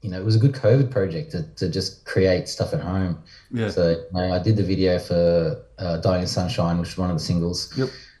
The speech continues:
Speaker 1: I've done the new video, which is coming out soon, and, uh, for a song called Slave in a Cage. Yeah, all because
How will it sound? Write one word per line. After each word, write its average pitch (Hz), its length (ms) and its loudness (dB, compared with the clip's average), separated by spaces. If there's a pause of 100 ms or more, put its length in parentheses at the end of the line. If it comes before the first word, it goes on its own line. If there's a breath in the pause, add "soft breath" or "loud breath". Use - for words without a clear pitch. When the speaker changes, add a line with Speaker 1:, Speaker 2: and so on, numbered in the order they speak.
(180)
Speaker 1:
I've 85 140 -4
done 95 160 2
the 87 40 0
new 92 180 2
video, 92 400 4
which 82 140 -6
is - 80 -12
coming 85 300 0
out 76 120 -2
soon, 82 420 0
and, 78 420 -2
uh, 73 240 -2
for - 140 -6
a - 20 0
song 85 180 -2
called 78 160 -4
Slave 82 240 2
in 76 60 0
a 76 40 0
Cage. 110 460 4 (680 loud breath)
Yeah, 135 200 2 (160)
all 170 200 4
because 147 680 0